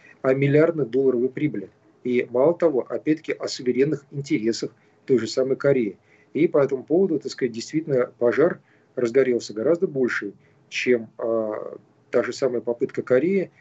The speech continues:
а, получить очередные п-, репарационные платежи с Японии за оккупацию эпохи, а, начала двадцатого столетия. То есть, э, коммерция и бизнес решают все.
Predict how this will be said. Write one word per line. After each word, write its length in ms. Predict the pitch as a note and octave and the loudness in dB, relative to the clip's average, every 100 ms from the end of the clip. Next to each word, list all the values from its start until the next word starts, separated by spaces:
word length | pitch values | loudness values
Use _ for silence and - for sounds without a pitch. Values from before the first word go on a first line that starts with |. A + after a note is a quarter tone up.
| _ _ _ | _ _ _
а, 160 | C3 A2 | -6 -4
получить 400 | A#2 A#2 D3+ C3 | -2 -2 -4 -6
очередные 680 | - G#2+ B2+ C3 C#3 A#2 A2 | -6 -4 -2 0 0 0 -2
п-, 180 | - - | -8 -2
репарационные 800 | C3 A#2+ B2+ B2 - C#3 A#2 A2 | -2 2 0 0 2 2 2 -2
платежи 380 | A2+ B2 A2 | -4 -4 -4
с 60 | A2+ | -2
Японии 500 | B2+ - F3+ F3+ D#3 - _ _ | -4 2 2 4 0 -6 _ _
за 220 | A#2 B2+ | 0 2
оккупацию 800 | - C3 - - D3 D3+ - C3 - | 2 -6 -10 0 2 2 -2 -6 -6
эпохи, 500 | A2+ - C#3+ D#3 C#3+ - _ _ | -8 -4 -2 0 -2 -6 _ _
а, 320 | - A#2 A2+ A2 | -2 0 0 0
начала 520 | A#2+ - C#3+ C#3+ - | -2 0 2 2 2
двадцатого 500 | - A#2 A#2 B2+ A#2 | 0 0 2 -2 -2
столетия. 480 | A#2 - A#2+ G#2 - - _ _ _ | -4 -2 -2 -4 -10 -20 _ _ _
То 100 | D3 | 2
есть, 240 | E3+ - | 2 2
э, 180 | C#3 B2+ - | 0 0 0
коммерция 600 | C#3+ C#3+ F#3+ G3+ - B2 | 2 4 2 0 -2 -4
и 340 | - B2 B2+ A#2 | -4 -8 -8 -8
бизнес 420 | A2 E3 D3 - - - | -6 -8 -8 -10 -12 -6
решают 500 | A#2+ A#2+ B2 B2 B2 | -4 -2 0 -2 -4
все. 400 | - - A#2 | -8 -4 -4